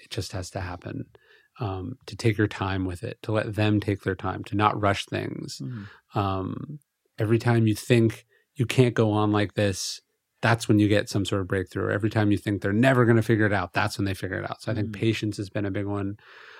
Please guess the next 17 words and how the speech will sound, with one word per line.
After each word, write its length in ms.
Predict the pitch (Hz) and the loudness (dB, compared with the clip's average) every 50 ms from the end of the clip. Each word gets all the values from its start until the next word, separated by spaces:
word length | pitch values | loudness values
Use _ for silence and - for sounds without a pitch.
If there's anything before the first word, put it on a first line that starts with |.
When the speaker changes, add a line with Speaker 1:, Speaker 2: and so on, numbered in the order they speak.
| - - - | -20 -6 0
Speaker 1:
Um, 560 | - 131 120 117 117 113 113 110 110 110 - - _ _ _ _ _ _ _ _ _ _ _ _ _ _ _ _ _ _ _ _ _ _ _ _ _ _ _ _ - - | 4 4 6 6 6 4 4 2 0 -2 -4 -10 _ _ _ _ _ _ _ _ _ _ _ _ _ _ _ _ _ _ _ _ _ _ _ _ _ _ _ _ -6 0
I've, 220 | 123 120 113 117 - _ _ - | 0 0 0 0 -6 _ _ -2
I've 440 | - 110 113 117 113 104 101 - _ _ _ _ _ _ _ - 151 | 0 2 2 2 2 0 -2 -8 _ _ _ _ _ _ _ -8 -6
read 340 | 123 107 110 120 117 117 120 | -2 0 2 4 4 6 6
a 40 | |
lot 240 | 117 123 120 117 110 | 6 6 6 4 4
and 140 | 110 104 - | 0 -2 -2
thought 220 | - 110 110 110 | 0 0 0 0
about, 200 | 113 104 110 - | 0 0 -2 0
like, 140 | 120 113 - | -2 -4 -2
sort 160 | - - 117 | -2 -2 -2
of 80 | 104 98 | -2 -2
how 220 | - - 110 117 | -4 -2 -2 0
do 80 | 120 123 | 0 0
you 80 | 131 123 | 0 0
just, 240 | 120 117 110 - | 0 -2 -2 0
like, 300 | 113 107 107 - - - | 0 0 -2 -2 -6 -12